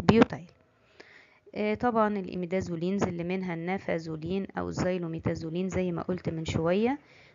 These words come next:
دي سيلكتيف الفا وان ادرينرجيك ريسبتور اجونست، طبعًا هتعمل فازو كونستريكشن وبتستخدم كنيزل ديكونجستنت و، آه، تو تريت النيزل بليدنج،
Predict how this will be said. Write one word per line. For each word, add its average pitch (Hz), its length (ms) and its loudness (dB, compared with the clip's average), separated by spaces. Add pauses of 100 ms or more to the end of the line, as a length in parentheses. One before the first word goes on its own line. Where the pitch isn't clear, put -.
(120)
دي 185 180 0
سيلكتيف 175 640 -2
الفا 170 240 -4
وان 175 220 -4
ادرينرجيك 165 680 -4
ريسبتور - 420 2 (100)
اجونست، 208 460 4 (120)
طبعًا 160 420 0
هتعمل 160 400 -2
فازو 165 300 0
كونستريكشن 180 880 4 (440)
وبتستخدم 180 1000 6
كنيزل 185 500 -2
ديكونجستنت 170 800 -2
و، 175 220 -2 (260)
آه، 165 140 -2
تو - 180 -2
تريت - 420 -6
النيزل 165 520 0
بليدنج، 220 460 2